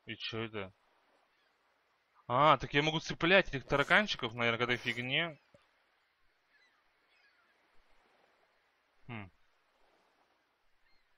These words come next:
Так, ну в любом случае мы просрали конструкцию, да, это уже провал.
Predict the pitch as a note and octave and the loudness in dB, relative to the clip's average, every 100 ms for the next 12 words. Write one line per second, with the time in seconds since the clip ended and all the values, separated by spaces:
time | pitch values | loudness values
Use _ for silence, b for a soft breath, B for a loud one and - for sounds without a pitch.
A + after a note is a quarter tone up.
0 | _ _ _ _ _ _ - _ _ _ | _ _ _ _ _ _ -20 _ _ _
1 | _ _ B B B D3+ C#3+ G3 G#3+ G3 | _ _ B B B -2 2 4 6 4
2 | E3 - C3+ C#3 E3 C#3+ C#3+ - D3 C3 | 4 0 -2 0 -2 0 -2 4 4 4
3 | A#2 B2+ - F3+ A#3+ - G#2+ F#2+ G2 A2+ | 2 -2 -2 -6 -6 -10 -8 -4 -2 -2
4 | A2 A2+ A2 A#2 A2+ A#2 C#3+ D#3 | -2 -4 -4 -2 0 4 4 2